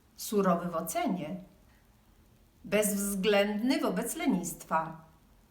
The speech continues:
naszych słabości, pełen poświęcenia,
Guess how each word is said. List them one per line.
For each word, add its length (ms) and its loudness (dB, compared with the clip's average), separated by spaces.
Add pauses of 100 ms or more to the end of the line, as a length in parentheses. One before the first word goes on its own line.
(320)
naszych 320 0
słabości, 840 -2 (1300)
pełen 600 2 (420)
poświęcenia, 840 -6